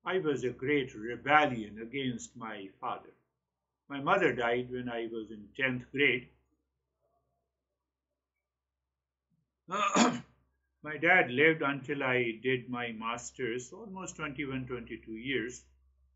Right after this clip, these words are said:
of age, or twenty, yeah, twenty-two years of age. So he always thought that I'm a great rebellion, but I used to talk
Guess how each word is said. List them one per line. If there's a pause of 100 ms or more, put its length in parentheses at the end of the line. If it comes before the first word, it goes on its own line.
(160)
of
age, (120)
or
twenty, (100)
yeah, (140)
twenty-two
years
of (100)
age. (2750)
So
he
always
thought
that
I'm
a
great
rebellion, (640)
but
I
used
to
talk